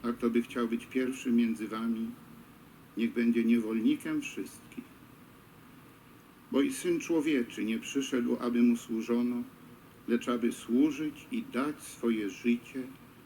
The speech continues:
jako okup za wielu”.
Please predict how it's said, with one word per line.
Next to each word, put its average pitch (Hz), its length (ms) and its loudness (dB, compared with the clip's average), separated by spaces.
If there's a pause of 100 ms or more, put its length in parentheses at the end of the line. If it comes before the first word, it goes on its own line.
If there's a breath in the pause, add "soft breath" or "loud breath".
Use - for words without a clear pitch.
(240)
jako 107 360 -6 (120)
okup 131 440 -2 (920)
za 117 240 -8
wielu”. 104 460 -10